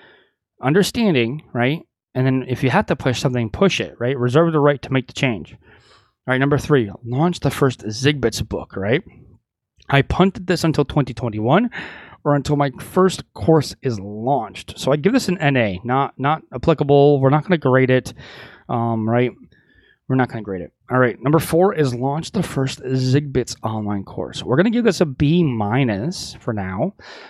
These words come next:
because I could have done more and done it earlier in twenty twenty. I had a lot of great ideas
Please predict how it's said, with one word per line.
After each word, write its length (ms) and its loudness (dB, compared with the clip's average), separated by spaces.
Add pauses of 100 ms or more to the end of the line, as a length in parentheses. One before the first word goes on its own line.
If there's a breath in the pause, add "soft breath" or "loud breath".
because 260 0
I 80 2
could 160 -4
have 140 4
done 200 6
more 560 -2 (120)
and 160 -2
done 160 4
it 140 2
earlier 520 4
in 120 -6
twenty 300 -2
twenty. 520 -6 (460 loud breath)
I 80 -2
had 240 0
a 60 0
lot 520 2
of 160 0
great 280 0
ideas 680 -4